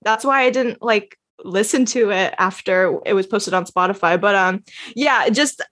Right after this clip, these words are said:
it, <sighs> it's just cool to see powerful women. And I'm just so annoyed to see, no offense, Aaron, um, but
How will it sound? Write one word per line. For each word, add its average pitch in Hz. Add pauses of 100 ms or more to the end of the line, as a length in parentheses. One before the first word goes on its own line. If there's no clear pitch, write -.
(140)
it, 466
<sighs> - (1500)
it's 285
just -
cool 254
to 254
see 226
powerful 202
women. 185
And 160 (580)
I'm 202
just 208
so 214
annoyed 220 (160)
to 226
see, 190 (440)
no 202
offense, 190
Aaron, 170 (180)
um, 185 (320)
but 240